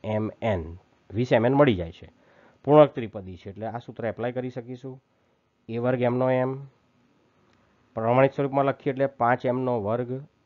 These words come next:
ઓછા બે, પાંચ એમ, બે એન વત્તા આ બે એન નો વર્ગ, આ જે બે એન છે એનો વર્ગ, આ બે એન નો વર્ગ કરું તો ચાર એન વર્ગ મળી જાય. આ એ વર્ગ એમનો એમ, કૌંસમાં પાંચ એમ,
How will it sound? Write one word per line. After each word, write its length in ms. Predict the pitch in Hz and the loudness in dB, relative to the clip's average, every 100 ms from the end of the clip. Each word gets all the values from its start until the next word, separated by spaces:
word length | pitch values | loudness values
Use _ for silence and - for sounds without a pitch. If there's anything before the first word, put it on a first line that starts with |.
| _ _ _ | _ _ _
ઓછા 440 | 110 110 - 127 127 | -10 -10 0 0 2
બે, 440 | 107 113 123 127 _ _ _ _ _ _ _ _ _ _ _ - | 0 0 0 -4 _ _ _ _ _ _ _ _ _ _ _ -2
પાંચ 260 | 113 107 | -2 0
એમ, 380 | 127 123 131 135 147 - _ _ _ - | 0 0 -2 -8 -14 -20 _ _ _ -10
બે 240 | 107 113 | -2 -2
એન 640 | - 127 127 131 139 110 85 90 | -2 0 0 -2 -6 -10 -14 -6
વત્તા 600 | 127 139 _ 104 104 107 - _ - | -4 -4 _ -6 -4 -8 -16 _ -16
આ 60 | |
બે 300 | 101 107 123 | -12 -4 0
એન 160 | 120 107 | 0 -2
નો 220 | 101 107 | -4 -4
વર્ગ, 240 | 104 95 85 _ | -4 -6 -8 _
આ 120 | 104 | -18
જે 180 | 92 107 | -12 -10
બે 180 | 101 104 | -8 -6
એન 220 | 107 101 | -6 -6
છે 120 | 101 | -8
એનો 180 | 95 92 | -10 -10
વર્ગ, 160 | 87 82 - | -14 -18 -18
આ 60 | |
બે 140 | 95 110 | -10 -6
એન 100 | 117 | -4
નો 100 | 120 | -4
વર્ગ 140 | 120 | -6
કરું 220 | - 120 | -6 -6
તો 80 | 101 | -6
ચાર 240 | 104 95 95 | -4 -4 -4
એન 100 | 92 | -6
વર્ગ 140 | 87 | -10
મળી 140 | 85 | -14
જાય. 160 | - - - _ _ _ _ _ _ _ _ _ _ _ - | -16 -20 -20 _ _ _ _ _ _ _ _ _ _ _ -6
આ 100 | 120 - | -6 -2
એ 140 | 117 | -2
વર્ગ 260 | 120 135 131 | 2 4 6
એમનો 260 | 131 135 | 6 6
એમ, 380 | 139 139 147 151 143 - _ _ | 6 4 2 -6 -14 -20 _ _
કૌંસમાં 480 | 113 117 - 127 123 | -2 -2 0 0 2
પાંચ 280 | 113 104 - | 2 0 2
એમ, 400 | 127 127 135 | 0 0 -4